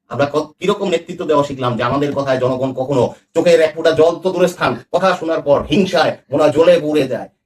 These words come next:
কি ধরনের আমরা সেবক হলাম? আমরা যদি সত্যিকারই জনগণের সেবক হতে পারতাম, তাহলে জনগণ আমাদের জন্য সাড়া দিয়ে আজকে রাস্তায় নেমে আসতো আমাদের ইয়ের জন্য, আমাদের দুরবস্থার জন্য। আমরা জনগণের সেবক হতে পারি না, এই জন্য, এই জন্য জনগণ আমাদের জন্য রাস্তায় নেমে আসে না।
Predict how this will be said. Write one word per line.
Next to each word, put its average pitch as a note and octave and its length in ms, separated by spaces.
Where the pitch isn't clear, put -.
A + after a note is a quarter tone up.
কি - 160
ধরনের A2 320
আমরা G2+ 160
সেবক G#2 360
হলাম? - 200
আমরা A2+ 160
যদি C3+ 160
সত্যিকারই A3+ 540
জনগণের A2 360
সেবক G#2+ 260
হতে - 100
পারতাম, E2+ 340
তাহলে G2+ 160
জনগণ A2 360
আমাদের G2 300
জন্য F#2 220
সাড়া A2+ 240
দিয়ে G#2+ 200
আজকে F#2 320
রাস্তায় C3 340
নেমে A2+ 180
আসতো F#2+ 380
আমাদের A2 280
ইয়ের A#2 260
জন্য, G#2 220
আমাদের A2 300
দুরবস্থার G#2 520
জন্য। - 320
আমরা G2 160
জনগণের F#2+ 400
সেবক F#2+ 300
হতে F#2+ 100
পারি F#2 180
না, F#2 60
এই F#2 80
জন্য, F#2 200
এই A2+ 120
জন্য F#2+ 260
জনগণ F#2 320
আমাদের F2 280
জন্য E2+ 140
রাস্তায় F2 360
নেমে F2+ 160
আসে - 200
না। - 140